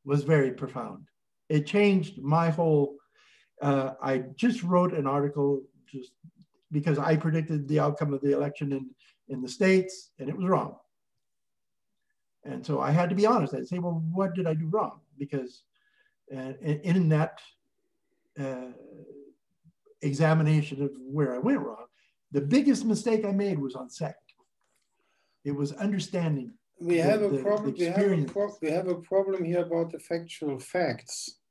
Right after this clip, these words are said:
Speaker 2: When you said you did a, uh, a prediction about the outcome of the election, we have a semantic problem.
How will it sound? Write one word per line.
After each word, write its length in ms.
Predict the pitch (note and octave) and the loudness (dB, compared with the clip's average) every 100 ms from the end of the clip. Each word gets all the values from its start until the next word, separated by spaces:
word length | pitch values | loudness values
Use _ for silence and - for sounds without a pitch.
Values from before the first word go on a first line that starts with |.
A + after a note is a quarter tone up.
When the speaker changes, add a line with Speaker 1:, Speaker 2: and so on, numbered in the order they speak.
| _ _ _ _ _ _ _ _ - | _ _ _ _ _ _ _ _ 2
Speaker 2:
When 220 | D3+ D3 | 4 4
you 140 | G3+ | 2
said 360 | G3+ G3 F#3+ F#3 | 2 6 6 6
you 120 | F3+ | 2
did 240 | E3+ F3 F3 | 2 2 4
a, 80 | E3 | 4
uh, 640 | D#3 D3 D3 D3 C#3+ C#3+ | 2 0 2 2 2 -2
a 40 | C#3 | -4
prediction 520 | - C3+ F#3 F#3 E3 | -2 2 2 2 -2
about 340 | D3 D3 C#3+ C#3+ | 2 2 2 0
the 100 | B2+ | 0
outcome 400 | D3 E3+ - C#3+ | 0 0 0 0
of 180 | C3+ - | 0 -4
the 100 | B2 | -4
election, 680 | A#2+ D#3 - - A#2 G2 - _ _ _ _ _ _ - _ _ _ _ _ C#3+ | -2 -2 -6 -6 -6 -8 -18 _ _ _ _ _ _ -20 _ _ _ _ _ 2
we 60 | |
have 140 | D#3+ F#3 | 6 6
a 60 | |
semantic 640 | D3 D#3+ D#3+ G#3 G#3+ B2+ - | 4 2 6 4 2 -6 0
problem. 560 | B2 G#2 G2 F#2+ - | 0 0 -4 -12 -16